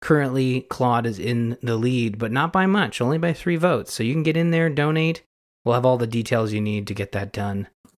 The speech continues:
near the end of the show. Eddie, this has been a mythic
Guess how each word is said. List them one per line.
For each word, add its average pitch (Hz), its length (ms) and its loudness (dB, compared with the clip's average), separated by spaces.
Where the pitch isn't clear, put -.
near 104 160 -2
the 92 140 -6
end 98 100 -6
of 92 60 -8
the 104 80 -10
show. 98 420 -2
Eddie, 113 460 0
this 156 220 2
has 175 120 -2
been 143 240 2
a 135 200 4
mythic 139 640 -2